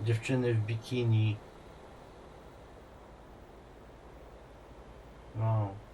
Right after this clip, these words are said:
a nie tam pokazujecie mi skały i hotel. Cześć, futrzaki.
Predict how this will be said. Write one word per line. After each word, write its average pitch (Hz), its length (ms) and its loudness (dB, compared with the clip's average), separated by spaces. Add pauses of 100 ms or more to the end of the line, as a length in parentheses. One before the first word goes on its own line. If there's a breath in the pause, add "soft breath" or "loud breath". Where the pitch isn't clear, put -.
(220)
a 117 60 -2
nie 131 260 6
tam 98 420 0 (240)
pokazujecie 101 500 2
mi 90 460 -4 (1200)
skały 95 640 2 (1300)
i 104 60 -2
hotel. 113 560 6 (3500)
Cześć, 123 520 4
futrzaki. - 760 0